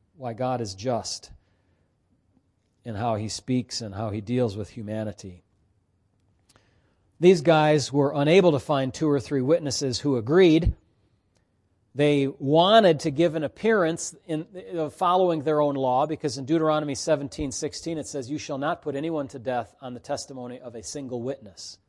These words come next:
Nobody to death on the testimony of a single witness.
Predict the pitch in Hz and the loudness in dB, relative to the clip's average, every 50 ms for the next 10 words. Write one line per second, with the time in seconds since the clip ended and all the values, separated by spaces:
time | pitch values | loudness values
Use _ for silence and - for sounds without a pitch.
0 | _ _ _ _ _ _ _ _ _ _ _ _ _ _ _ _ _ _ _ _ | _ _ _ _ _ _ _ _ _ _ _ _ _ _ _ _ _ _ _ _
1 | _ _ _ _ _ _ _ _ _ _ 120 135 160 185 202 180 196 180 165 - | _ _ _ _ _ _ _ _ _ _ 0 4 6 6 8 6 4 4 2 0
2 | - 160 131 117 151 151 147 135 - - - 147 131 131 120 - - 151 147 - | -2 -8 -2 0 2 2 2 0 -2 -8 -14 -12 -12 -12 -12 -6 -4 -4 -4 -4
3 | - - 131 123 120 120 117 113 113 107 _ _ _ _ _ _ _ _ _ _ | -8 -10 -10 -8 -8 -8 -10 -10 -12 -14 _ _ _ _ _ _ _ _ _ _
4 | - 135 123 123 127 117 - - - - 156 156 147 127 120 110 110 110 95 _ | -8 -6 -4 -4 -4 -4 -4 -6 -4 -4 -4 -4 -2 -2 -2 -2 -4 -6 -10 _
5 | _ _ _ _ _ _ _ _ _ _ - 117 127 131 135 120 107 98 95 - | _ _ _ _ _ _ _ _ _ _ -6 -4 -4 -4 -4 -8 -14 -18 -12 -10
6 | - - - - - | -10 -8 -8 -10 -12